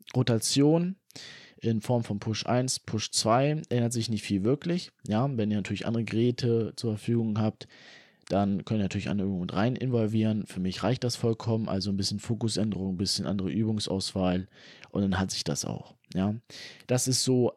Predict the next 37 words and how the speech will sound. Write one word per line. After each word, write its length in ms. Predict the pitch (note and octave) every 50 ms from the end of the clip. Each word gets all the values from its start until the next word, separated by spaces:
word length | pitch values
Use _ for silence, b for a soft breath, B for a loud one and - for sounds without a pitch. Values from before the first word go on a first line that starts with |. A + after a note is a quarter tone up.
| - -
mein 680 | - F#2+ F#2+ F#2 G2 G#2+ C#3 D#3+ F3 F#3+ G#3 G#3 G3+ - _
Push-Plan. 760 | - B2+ D#3 F3 - - - - - F3 E3+ F3 F#3 G#3 A3+ - _ _ _ _ _ _ _ _ _ _ _ _ _ - - - -
Man 140 | G2 A#2
sollte 220 | A2+ B2 B2+ B2+ C3
natürlich 280 | A#2 A#2 C3 A#2+ A#2
immer 140 | B2+ A#2+ A#2
darauf 240 | G#2+ A2+ A2+ - -
achten, 340 | A#2+ C3+ - - - A#2 A2+
ja, 240 | A#2+ B2+ B2+ C3 - B B B B B B B B B B B B
wie 360 | - A2+ G#2+ A2+ A#2 A#2 A2+ -
weit 300 | - G2+ A2+ A#2 C#3+ C#3+
seid 240 | - D3 C#3 C3+ -
ihr 100 | C3+ G2
auch, 200 | A#2+ C3 A#2 -
wenn 100 | A#2 A2
ihr 80 | A2 G#2+
jetzt 280 | G#2 - - - - _ -
gerade 400 | - A#2+ A#2+ A#2+ B2 B2 - F#2
erst 160 | A#2 A2+ -
so, 140 | - A2+ A2
sag 120 | A2 A2
ich 100 | G#2+ -
mal, 120 | - A2 G#2+
im 80 | G#2
Bereich 260 | G2 G2+ G2+ G#2 G#2+ -
Fortgeschrittener 640 | - A#2+ A#2 - A2+ - - G2+ F#2+ F#2+ F#2+ F#2+
seid, 280 | F2+ A2 G#2+ - F#2+ G#2
das 140 | G#2 -
heißt 160 | F#2+ F#2+ - -
so 80 | -
ab 160 | - G2 G#2 -
drei 180 | - G2 F#2
Monaten 380 | F#2 G#2 B2 C3+ C#3 C#3 C#3 B2
ist 100 | B2 -
so 80 | - A#2
die 60 | A2+
Pauschale, 680 | - - G#2 G#2+ - - A2 G#2 G#2 G2+ G#2 G#2+ G#2